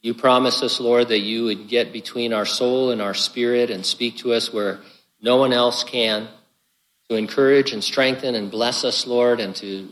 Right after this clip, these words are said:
share your grace and love. And so, Lord, I pray that we would understand this text and that, uh, we would be able to apply it, that by the end of our time together, Lord, we would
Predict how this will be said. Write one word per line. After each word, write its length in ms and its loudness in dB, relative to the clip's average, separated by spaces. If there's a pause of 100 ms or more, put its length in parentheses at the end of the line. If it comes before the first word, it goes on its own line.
(160)
share 300 0
your 160 0
grace 400 0
and 140 -6
love. 560 -10 (760)
And 260 -6
so, 140 0
Lord, 200 8
I 80 8
pray 200 6
that 80 2
we 80 2
would 140 2
understand 600 4
this 200 0
text 520 2 (760)
and 180 -6
that, 200 0
uh, 380 -8
we 140 -2
would 140 -2
be 100 0
able 140 2
to 80 -4
apply 380 2
it, 160 0 (880)
that 120 -12
by 140 -2
the 160 0
end 180 2
of 140 0
our 140 2
time 260 0
together, 400 -2
Lord, 380 -2
we 120 -6
would 240 -8